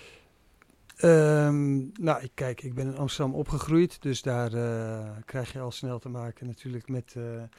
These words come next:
de jointjes op de middelbare school en, eh, allerlei dingen, eh, die daarmee te maken hebben. Ehm, ja, daarna ben ik naar de Verenigde Staten verhuisd en, eh, ja, daar moet je toch een beetje oppassen als buitenlander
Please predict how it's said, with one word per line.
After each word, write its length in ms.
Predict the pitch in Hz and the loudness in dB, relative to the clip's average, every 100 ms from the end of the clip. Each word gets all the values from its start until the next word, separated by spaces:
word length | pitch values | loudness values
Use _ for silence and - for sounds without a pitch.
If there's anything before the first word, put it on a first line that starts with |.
| - - - | -20 -20 -12
de 80 | 131 | -4
jointjes 720 | 151 143 131 135 127 - - | -2 -2 -4 -6 -6 -8 -10
op 140 | 117 | -8
de 260 | 123 120 117 | -6 -4 -4
middelbare 300 | 120 117 113 | -4 -6 -6
school 560 | 110 - 131 123 120 - | -8 -8 -6 -4 -6 -10
en, 300 | 123 120 117 | -10 -10 -8
eh, 240 | 113 113 110 - - - _ _ _ | -8 -10 -12 -14 -20 -20 _ _ _
allerlei 420 | - 120 117 117 | -8 -6 -6 -6
dingen, 500 | 117 117 117 113 117 | -6 -6 -6 -8 -10
eh, 80 | 117 113 113 113 | -10 -10 -8 -8
die 120 | 120 | -8
daarmee 240 | 120 120 117 | -8 -8 -8
te 100 | 113 | -8
maken 320 | 127 131 135 | -8 -6 -6
hebben. 320 | 131 143 156 - - - _ - | -6 -6 -10 -16 -20 -20 _ -8
Ehm, 640 | 131 131 123 120 117 113 120 - _ | -4 -2 -2 -2 -4 -4 -8 -12 _
ja, 140 | - 127 | -4 -2
daarna 280 | 135 139 | 0 -2
ben 140 | 123 131 | -4 -8
ik 80 | 123 | -8
naar 100 | 123 | -10
de 60 | |
Verenigde 300 | - 139 123 | -8 -4 -4
Staten 300 | - 131 120 | -2 -4 -2
verhuisd 400 | 123 131 135 - | 0 2 2 -2
en, 380 | 185 156 135 143 | -4 -2 0 0
eh, 140 | 139 139 - _ - - _ | 0 -2 -6 _ -20 -20 _
ja, 260 | 135 131 131 | -6 -4 -2
daar 140 | 131 | -2
moet 140 | 131 123 | -4 -6
je 60 | |
toch 140 | - 123 | -8 -6
een 60 | |
beetje 220 | 123 - | -6 -8
oppassen 800 | 170 - 127 - 135 123 120 139 | -12 -8 -8 -8 -8 -8 -8 -10
als 200 | 131 123 | -10 -8
buitenlander 800 | 120 123 - 127 123 120 120 113 | -6 -6 -6 -6 -6 -4 -6 -8